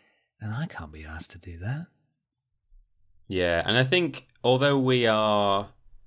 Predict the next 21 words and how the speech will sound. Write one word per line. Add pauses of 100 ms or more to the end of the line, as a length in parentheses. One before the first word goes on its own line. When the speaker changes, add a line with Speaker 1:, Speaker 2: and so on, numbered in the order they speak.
(840)
Speaker 2:
I
don't
know
if
it
comes
across
that
we're,
that
we're
this
way,
but
I
think
we
probably
have
a
little